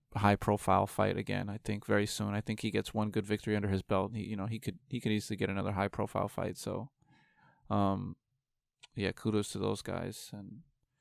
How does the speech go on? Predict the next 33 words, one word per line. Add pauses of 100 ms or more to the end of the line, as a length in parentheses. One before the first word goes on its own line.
(220)
I'm
talking
so
highly
about
Paul
Felder
and
James
Vick (280)
that,
um, (1600)
you
know, (1080)
we
have
to
get
to
that
main
event. (240)
That, (140)
that
main
event. (120)
Oh
boy,
oh
boy,
oh
boy.
Now,